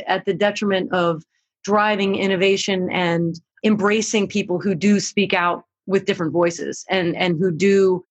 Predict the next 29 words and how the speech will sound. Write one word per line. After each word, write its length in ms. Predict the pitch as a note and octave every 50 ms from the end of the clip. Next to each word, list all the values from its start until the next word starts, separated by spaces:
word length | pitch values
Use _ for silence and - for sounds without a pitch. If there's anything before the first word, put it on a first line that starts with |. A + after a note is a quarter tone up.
| _ _ _ _ _ _ _ _
stand 300 | - - - A3 G#3+ G3+
up 140 | G3 G3 F#3+ -
for 100 | G3 F3+
what 180 | F3 F#3 F3+
they 120 | F#3 F3+ F3
believe 520 | E3+ F3 E3+ E3+ E3+ F3 F3 F3 E3+ D3+
and 540 | - - - E3+ E3+ E3 E3 E3 E3 D#3 D3+ - _ _ _ _ _ _ _ _ _ _
go 160 | - G#3+ G#3
to 200 | F#3+ F#3+ F#3+ F#3+
the 60 | F3+
mat 320 | F#3 F#3 F#3 F3+ F3+ F3 - -
with, 360 | F#3 F3+ F3+ F3+ E3+ E3 E3+ -
when 160 | - F#3 F3+ F3
there's 220 | F3+ F3 D#3+ -
nine, 280 | F#3+ G3 G#3 G3+ - - _
ten 140 | G#3+ G#3 G3+
people 280 | G3 G3+ G3 - F#3 F#3+
in 80 | F#3
the 60 | F3+
meeting 460 | F3+ F#3 F#3 F#3 F3+ F3 E3+ E3+ E3+ - _ _ _ _ -
and 280 | F#3 F#3 F3 E3 E3 - _
I'm 140 | F#3+ G#3 G#3 G#3
the 100 | G#3 G#3+
only 160 | G#3 G#3 G3+
voice 320 | F3+ F#3 G#3 G3+ F#3+ -
saying, 240 | - G3 F#3+ F#3 F#3
"No, 180 | F#3 A3 C#4 D#4
I 60 | D4+
don't, 240 | D#4 D#4 C#4+ -